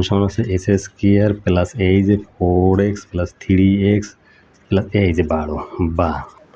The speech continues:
আচ্ছা, তাইলে এখন তুমি যেটা কাজ করবা, তাহলে এক্স স্কয়ার প্লাস হলো থ্রি এক্স প্লাস হলো টু, এক্স স্কয়ার প্লাস হলো সেভেন এক্স প্লাস হলো বারো,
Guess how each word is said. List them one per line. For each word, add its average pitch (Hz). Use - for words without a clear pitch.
আচ্ছা, 87
তাইলে 98
এখন 117
তুমি 113
যেটা 90
কাজ 85
করবা, 92
তাহলে 98
এক্স -
স্কয়ার 107
প্লাস 87
হলো 90
থ্রি 87
এক্স 101
প্লাস 80
হলো 82
টু, 107
এক্স 95
স্কয়ার 98
প্লাস 90
হলো 87
সেভেন 87
এক্স 117
প্লাস 90
হলো 90
বারো, 80